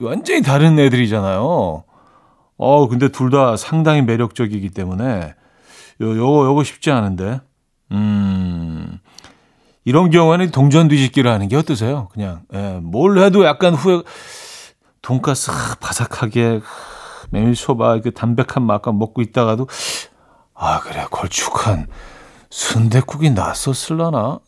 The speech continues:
근데 순댓국, 아, 이거야." 먹고 있다가, "아, 담백하게 메밀," 그렇게 되거든요.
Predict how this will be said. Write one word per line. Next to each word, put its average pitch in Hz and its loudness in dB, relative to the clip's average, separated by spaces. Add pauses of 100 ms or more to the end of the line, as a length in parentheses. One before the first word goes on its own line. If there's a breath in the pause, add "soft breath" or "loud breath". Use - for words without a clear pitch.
근데 147 -2
순댓국, 202 2
아, - -4
이거야." 131 0
먹고 135 -4
있다가, 131 0 (520 loud breath)
"아, 151 -6
담백하게 151 -2 (240)
메밀," 117 -4 (840 soft breath)
그렇게 110 0
되거든요. 87 -4